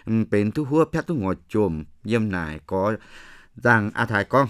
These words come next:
mà tú vàng một sinh ngùng dũng dâm nhỏ nai bé bú mảng tú lống tùng bé phản hàng bữa tú tiểu cô dâm nai bé tùng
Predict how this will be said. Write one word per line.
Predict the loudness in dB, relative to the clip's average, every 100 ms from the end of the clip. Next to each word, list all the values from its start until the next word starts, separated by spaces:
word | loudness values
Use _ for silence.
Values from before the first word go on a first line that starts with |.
| -4 -20 _ _ _ _ _ _ _
mà | -4
tú | -2 -2
vàng | 0 -2
một | -6
sinh | -6 -4
ngùng | -2 -4 -2
dũng | -2 -2
dâm | -4
nhỏ | -2 -2
nai | -4
bé | -2 -4 -2
bú | -4
mảng | -4 -4
tú | -6
lống | -4 -2 -2 -4
tùng | -4 -2
bé | -2
phản | -4
hàng | -4 -4 -4
bữa | -8 -4
tú | -6
tiểu | -4 -8 -4
cô | -2 0
dâm | -2 -2
nai | -2 -2
bé | -4 -4 -8 -20 -4
tùng | -2 0 -2